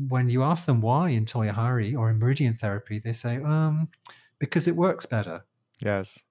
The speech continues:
Speaker 2: I love that.
Speaker 1: <laughs> So it's as simple as that. So, so pragmatism trumps theory. That, that's really a distinguishing feature of Japanese acupuncture.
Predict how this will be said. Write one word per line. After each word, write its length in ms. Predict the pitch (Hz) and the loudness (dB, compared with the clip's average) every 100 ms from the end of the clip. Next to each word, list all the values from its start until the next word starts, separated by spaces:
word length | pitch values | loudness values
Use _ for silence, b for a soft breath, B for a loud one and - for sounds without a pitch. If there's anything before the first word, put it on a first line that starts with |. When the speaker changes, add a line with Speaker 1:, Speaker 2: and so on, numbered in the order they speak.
| _ _ _ _ | _ _ _ _
Speaker 2:
I 60 | 104 | -2
love 260 | 104 107 98 | 2 2 2
that. 240 | 95 95 - - _ _ _ _ _ - | 0 0 -6 -16 _ _ _ _ _ -2
Speaker 1:
<laughs> 280 | 110 135 B B B B B B B - | 2 2 B B B B B B B -12
So 380 | - 160 147 131 - | 0 2 4 0 0
it's 280 | 170 - - | -2 0 -2
as 100 | - | -2
simple 400 | - 160 170 175 | 2 2 4 4
as 140 | 143 | 4
that. 360 | 156 180 110 - | 2 2 0 -2
So, 320 | - 135 139 | 0 2 2
so 280 | 147 135 131 | 2 0 0
pragmatism 720 | - 151 160 151 151 123 131 | 0 -4 -2 0 0 0 0
trumps 340 | - 127 127 - | 0 -2 -2 -4
theory. 560 | 131 127 120 98 92 B B B B _ - | 0 2 2 0 -6 B B B B _ -6
That, 160 | 147 - | -6 -4
that's 240 | 135 131 131 | -4 -4 0
really 320 | 135 127 120 | 0 2 0
a 40 | |
distinguishing 640 | 117 117 135 117 113 113 110 | -2 -4 0 0 0 -2 -2
feature 360 | 117 113 113 | -2 -2 -6
of 60 | 98 | -8
Japanese 400 | 113 - 117 110 | -10 -8 -8 -6
acupuncture. 680 | 107 - - 135 - 110 | -10 -10 -12 -12 -10 -10